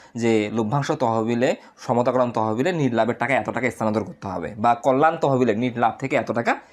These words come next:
স্থানান্তর করতে হবে। তাহলে এই দফাগুলো আমরা লিখতাম। তাহলে আমাদের যেহেতু আর দফা নাই, মূল বিষয় আমাদের চারটা দফাই কিন্তু আমরা প্রশ্ন থেকে পেলাম। আয়কর পেলাম রেওয়া মিল থেকে, লভ্যাংশ পেলাম রেওয়া মিল থেকে,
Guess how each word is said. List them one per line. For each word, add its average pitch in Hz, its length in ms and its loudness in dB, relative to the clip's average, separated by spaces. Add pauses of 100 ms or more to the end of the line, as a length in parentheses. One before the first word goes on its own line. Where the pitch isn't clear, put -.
(120)
স্থানান্তর 147 420 2
করতে 110 240 -6
হবে। - 180 -8
তাহলে 147 300 0
এই 175 100 6
দফাগুলো 127 380 2
আমরা 147 120 4
লিখতাম। 120 420 0
তাহলে 151 160 2
আমাদের 175 240 4
যেহেতু 202 280 4
আর 208 60 4
দফা 160 300 2
নাই, 123 220 2 (260)
মূল 143 180 4
বিষয় 131 240 2
আমাদের 147 180 2
চারটা 165 480 2 (380)
দফাই 147 340 2
কিন্তু 156 240 0
আমরা 135 380 2 (180)
প্রশ্ন 139 240 0
থেকে 127 140 0
পেলাম। 101 280 0 (400)
আয়কর 131 340 2
পেলাম 127 260 2
রেওয়া 120 160 6
মিল 120 120 2
থেকে, 120 220 0
লভ্যাংশ 117 360 0
পেলাম 120 260 2
রেওয়া 113 160 6
মিল 113 140 0
থেকে, 131 300 0